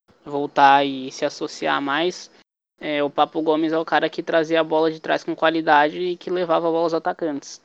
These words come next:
Então, é, a Atalanta ficou muito dependente de, dessa bola quebrada pro Zapata e pro Muriel brigarem com a zaga e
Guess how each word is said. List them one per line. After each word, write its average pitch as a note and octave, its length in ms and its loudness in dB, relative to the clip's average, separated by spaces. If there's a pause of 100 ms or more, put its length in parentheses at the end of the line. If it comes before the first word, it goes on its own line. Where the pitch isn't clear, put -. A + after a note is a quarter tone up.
Então, D3 600 -8 (460)
é, C#3+ 300 -6
a C#3 60 -2
Atalanta D3 600 -4 (380)
ficou - 320 -4
muito D#3 220 -4
dependente E3 680 -2
de, D#3+ 480 0
dessa D#3+ 360 -2
bola D#3+ 320 0
quebrada D#3+ 600 2
pro D#3 300 -6
Zapata D3+ 540 0
e E3 40 -4
pro E3 180 -10
Muriel D#3+ 340 -2
brigarem D#3+ 440 -2
com D3+ 140 -6
a D#3 120 -4
zaga D#3+ 520 0 (120)
e E3 640 -2